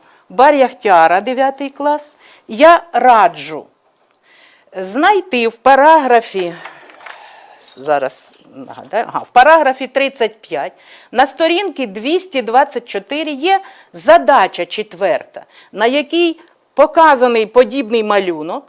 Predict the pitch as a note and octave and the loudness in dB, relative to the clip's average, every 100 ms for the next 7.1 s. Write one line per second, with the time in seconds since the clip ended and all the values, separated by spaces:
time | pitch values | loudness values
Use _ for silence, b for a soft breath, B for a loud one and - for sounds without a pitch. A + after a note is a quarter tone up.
0 | _ _ b b b - A#3+ E4 F4 E4 | _ _ b b b -6 0 2 2 2
1 | D#4 - - D4+ D4+ D#4+ D#4 D#4 G#3+ G3+ | 0 -2 0 0 2 2 2 2 0 0
2 | G3 G#3+ A3+ A3+ G3+ G3+ - G#3 F3 E3 | 2 0 0 -8 -12 -14 -10 -6 -4 -4
3 | G#3+ A#3+ - D4+ - b b - C#4+ D#4+ | -6 -8 -10 -18 -18 b b -4 -2 0
4 | D4 C4+ C#4 A3 A#3 A#3 C#4 F4 F#4 E4+ | 0 2 2 2 -2 -2 -2 -4 -2 0
5 | B3 A3 G#3+ G3 - - - B3 D#4+ E4 | 0 0 -4 -4 -10 -10 -4 0 2 0
6 | - G3+ F#3 E3 E3 A3+ C4 C4 C4 A#3+ | -4 -6 -4 -6 -8 -8 -6 -6 -6 -8